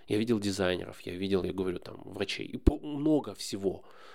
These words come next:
Не нравятся экономисты, банкиры, продажники, я вам могу привести ещё разные другие профессии. А, как пример. Поэтому, ребят, этот вопрос выбора профессии, это, блин, то есть я, я просто, знаете, вас попрошу об одном.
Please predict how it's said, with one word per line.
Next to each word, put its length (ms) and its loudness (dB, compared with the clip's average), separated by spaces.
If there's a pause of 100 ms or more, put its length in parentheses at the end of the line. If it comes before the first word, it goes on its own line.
(120)
Не 120 8
нравятся 280 10
экономисты, 480 6
банкиры, 400 4
продажники, 540 4
я 80 4
вам 120 4
могу 200 0
привести 400 -2
ещё 320 2
разные 300 0
другие 260 -10
профессии. 640 -10 (1120)
А, 180 0
как 180 -4
пример. 340 2 (240)
Поэтому, 320 8
ребят, 460 6 (240)
этот 320 6
вопрос 540 8 (100)
выбора 420 6
профессии, 680 2 (180)
это, 260 4
блин, 560 8 (880)
то 120 -6
есть 140 4
я, 120 10
я 220 10
просто, 280 2
знаете, 360 8
вас 260 4
попрошу 400 4
об 140 6
одном. 400 -2